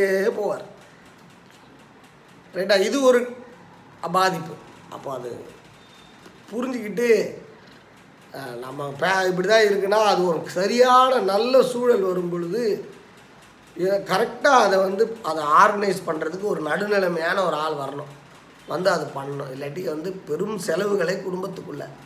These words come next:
பெரும் சண்டை சச்சரவுகளை, negative எமோஷன்களை வீட்ல வச்சிருக்கோம்.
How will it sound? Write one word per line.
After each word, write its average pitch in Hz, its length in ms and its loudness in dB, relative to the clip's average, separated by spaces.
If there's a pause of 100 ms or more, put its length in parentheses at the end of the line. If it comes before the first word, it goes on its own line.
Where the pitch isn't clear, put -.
(340)
பெரும் 208 260 -4
சண்டை 202 460 2
சச்சரவுகளை, 165 840 -4 (580)
negative 226 520 2
எமோஷன்களை 156 580 -4 (720)
வீட்ல 170 280 -8
வச்சிருக்கோம். - 480 -14